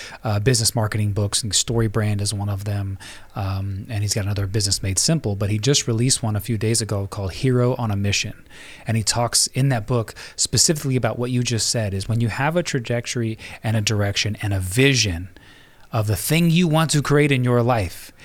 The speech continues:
it is very easy to say no. And I heard him say this the other night. I got a chance, I took a business course the other day, and I, he was,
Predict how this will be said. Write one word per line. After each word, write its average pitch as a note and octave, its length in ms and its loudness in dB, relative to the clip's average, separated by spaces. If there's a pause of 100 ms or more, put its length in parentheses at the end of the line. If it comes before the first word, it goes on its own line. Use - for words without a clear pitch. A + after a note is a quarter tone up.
(200)
it C3 100 2
is C3+ 160 4
very B2+ 360 2
easy C#3+ 440 0
to G#2+ 140 -2
say A2+ 320 2
no. A2+ 540 -2 (540)
And A#2 100 2
I A#2+ 60 4
heard C#3 180 4
him D3+ 80 4
say C#3+ 200 2
this A#2+ 160 2
the A2 80 0
other G#2 100 2
night. A2 140 -2
I A2 40 -2
got A2+ 240 -2
a G#2+ 100 -4
chance, A2+ 300 0
I A2+ 40 -2
took G#2+ 160 -2
a A2+ 40 0
business A#2 260 2
course G#2+ 260 0
the G#2+ 60 -2
other G2+ 60 0
day, G#2 200 0
and G2+ 80 -2
I, G#2 100 -2
he - 440 -4
was, G#2+ 160 0